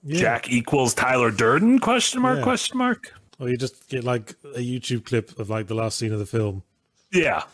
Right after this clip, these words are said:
Speaker 2: yeah.
Speaker 1: It just, just says, "What happened when it turned out Jack was Tyler Durden?" And I was like, "Well, you,
Speaker 2: Mm-hmm.
Speaker 1: the, the title
Speaker 2: Yeah.
Speaker 1: spoiled it.
Speaker 2: <laughs>
Speaker 1: Just glancing at the title spoiled it now."
Speaker 2: Yeah. Uh, so yeah, that's a pretty, that's a pretty good point, Scavenger.
Speaker 1: <clears throat>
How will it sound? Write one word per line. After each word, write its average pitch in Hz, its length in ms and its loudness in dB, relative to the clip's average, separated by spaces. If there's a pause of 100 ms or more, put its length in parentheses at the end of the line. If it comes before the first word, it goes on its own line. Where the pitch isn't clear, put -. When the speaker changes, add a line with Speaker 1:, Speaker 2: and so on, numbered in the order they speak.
(120)
Speaker 2:
yeah. 110 200 2
Speaker 1:
It 92 80 -6
just, 104 280 -16
just 120 160 -8
says, 110 220 -2
"What 143 220 -2
happened 143 400 -2
when 135 120 0
it 135 140 -2
turned 135 320 0
out 131 220 0
Jack 131 220 0
was 123 100 -4
Tyler 131 260 2
Durden?" 113 460 -2 (220)
And 120 100 -8
I - 20 -4
was 127 100 -4
like, 147 200 0
"Well, 170 160 2
you, 185 160 2
Speaker 2:
Mm-hmm. - 140 -16
Speaker 1:
the, 175 140 2 (800)
the 151 100 0
title 185 500 0
Speaker 2:
Yeah. 175 60 2
Speaker 1:
spoiled 202 440 4
it. 147 260 2
Speaker 2:
<laughs> - 100 0 (420)
Speaker 1:
Just 190 280 -2
glancing 180 520 2
at 160 80 -2
the 175 80 2
title 180 440 0
spoiled 190 400 4
it 143 140 2
now." 131 400 0 (240)
Speaker 2:
Yeah. 123 300 0 (920)
Uh, 101 280 0
so - 140 -2
yeah, 120 180 -2
that's - 160 -8
a 139 40 -12
pretty, 135 220 -2
that's 123 200 -8
a - 20 -18
pretty 101 180 -6
good 101 100 -6
point, - 200 -12 (180)
Scavenger. - 400 -12 (100)
Speaker 1:
<clears throat> 113 300 -10